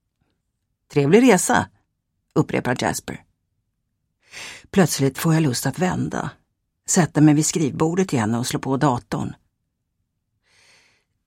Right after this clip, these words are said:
"Sia?" Receptionisten tittar in från entrén.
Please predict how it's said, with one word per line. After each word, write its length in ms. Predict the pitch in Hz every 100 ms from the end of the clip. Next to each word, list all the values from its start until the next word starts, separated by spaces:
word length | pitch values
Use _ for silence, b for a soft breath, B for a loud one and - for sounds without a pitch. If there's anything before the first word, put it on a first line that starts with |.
| _
"Sia?" 500 | - 262 254 139 196 - _ _ _ _ _ _ _ -
Receptionisten 840 | 143 156 - 160 139 - - 147
tittar 260 | 170 160 156
in 200 | 117 127
från 200 | 131 131
entrén. 520 | 135 - 143 95